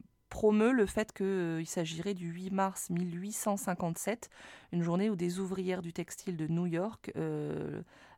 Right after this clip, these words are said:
euh, se rassemblent et, euh, font une première manifestation, euh, pour leurs droits.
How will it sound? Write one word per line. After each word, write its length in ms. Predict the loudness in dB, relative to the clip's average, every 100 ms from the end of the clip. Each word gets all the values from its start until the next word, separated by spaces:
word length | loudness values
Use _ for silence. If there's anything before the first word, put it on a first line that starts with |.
| -6
euh, 460 | -4 -4 -4 -6 -4
se 160 | -2
rassemblent 580 | 2 2 2 2 2 0 -4 -20 -14 -2
et, 180 | 0 2
euh, 400 | 2 0 -2 -4
font 240 | -4 -2
une 180 | 0 -2
première 320 | -2 -2 0
manifestation, 840 | 0 -2 -4 -6 -6 -4 -4 -2
euh, 220 | -2 -2 -6
pour 260 | -6 -4
leurs 180 | -2 -4
droits. 300 | -6 -10 -12